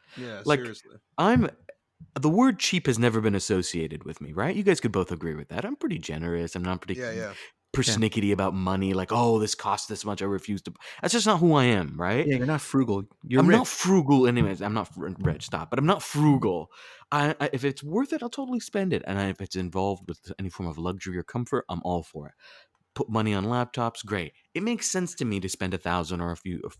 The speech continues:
Speaker 2: couple thousand on a laptop. I
Speaker 3: Uh-huh.
Speaker 2: use the laptop for everything, right? It's got my writing on there. Like, I get it. There's a lot going on. But am I really wanting to spend a thousand dollars for a phone that I'm going to text message,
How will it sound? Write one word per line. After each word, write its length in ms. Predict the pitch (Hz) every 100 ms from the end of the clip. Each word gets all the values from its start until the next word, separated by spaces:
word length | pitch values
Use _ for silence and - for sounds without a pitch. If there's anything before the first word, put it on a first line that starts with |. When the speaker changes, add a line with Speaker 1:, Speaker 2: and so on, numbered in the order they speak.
| -
Speaker 2:
couple 200 | 98 85
thousand 340 | 82 80 78 -
on 100 | 80
a 40 |
laptop. 480 | 78 76 - - - _ - - - -
I 60 | 107
Speaker 3:
Uh-huh. 240 | 110 147
Speaker 2:
use 80 | 139
the 120 | 110
laptop 440 | 104 104 - 90
for 120 | - -
everything, 560 | 92 80 76 - 78 78
right? 280 | 82 90 85
It's 100 | -
got 120 | 80
my 100 | 73
writing 420 | 80 104 110 101
on 140 | 101
there. 140 | 98 80
Like, 200 | 85 -
I 60 | 104
get 240 | 104 117 85
it. 120 | - -
There's 140 | 95
a 40 |
lot 300 | 90 90 80
going 260 | 82 78 76
on. 160 | - - _ - - - - _ _ _
But 140 | 156 -
am 180 | 151 180
I 80 | 254
really 320 | 170 160 170
wanting 340 | 151 147 147
to 60 | 120
spend 340 | - - 101
a 60 | 90
thousand 440 | - 95 92 95
dollars 320 | 87 90 90
for 180 | - -
a 40 | 82
phone 360 | - 95 101
that 100 | 98
I'm 140 | 92 92
going 180 | 87
to 80 | 85
text 380 | - - 160 -
message, 500 | 104 92 - 87 -